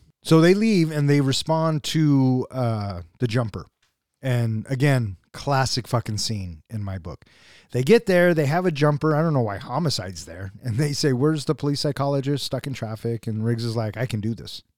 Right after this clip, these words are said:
And so he goes up there. What'd you guys think of this whole jumper bit?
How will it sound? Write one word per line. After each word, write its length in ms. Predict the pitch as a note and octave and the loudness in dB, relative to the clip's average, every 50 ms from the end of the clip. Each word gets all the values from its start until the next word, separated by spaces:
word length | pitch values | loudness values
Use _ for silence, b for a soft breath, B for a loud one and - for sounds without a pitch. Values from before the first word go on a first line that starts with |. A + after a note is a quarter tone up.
| _ b b | _ b b
And 80 | b A#2+ | b 2
so 120 | - C#3+ C3+ | 4 4 4
he 100 | C3+ C#3 | 4 4
goes 280 | A#2+ D3+ E3+ F3+ D#3+ | 4 2 2 2 2
up 120 | C#3+ B2 - | 0 0 2
there. 100 | C#3 C3 | 2 4
What'd 160 | B2+ D#3+ G3 | 6 4 4
you 60 | A#3 C4 | 2 2
guys 180 | C4+ C4 - - | 0 0 0 0
think 120 | B3+ F#3+ | -2 -2
of 60 | G3 F3+ | -2 -2
this 140 | F3 - | -2 -2
whole 540 | - D3+ D#3 D#3+ D#3 D3+ C#3+ C3+ C3 B2 G2 - - | -2 0 0 0 0 0 -2 -2 -4 -8 -10 -14 -6
jumper 300 | B2 B2 C#3 D3+ D#3+ D#3 | -2 0 0 0 0 -2
bit? 200 | A#2 D#2+ C#2+ - | -4 -6 -10 -14